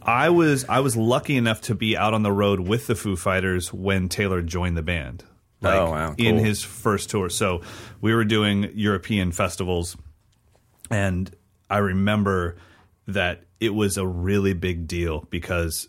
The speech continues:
Speaker 1: to me, I was such a huge fan of Alanis Morissette's live band 'cause that had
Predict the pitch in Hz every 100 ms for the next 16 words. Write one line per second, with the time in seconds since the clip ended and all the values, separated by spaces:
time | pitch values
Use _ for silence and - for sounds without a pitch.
0 | - - 101 92 113 139 92 87 101 -
1 | 95 107 98 - - 131 127 95 110 104
2 | 90 87 - - - 107 104 92 87 90
3 | 95 95 - 92 87 87 - 90 90 90
4 | 87 82 85 - 85 95 98 95 90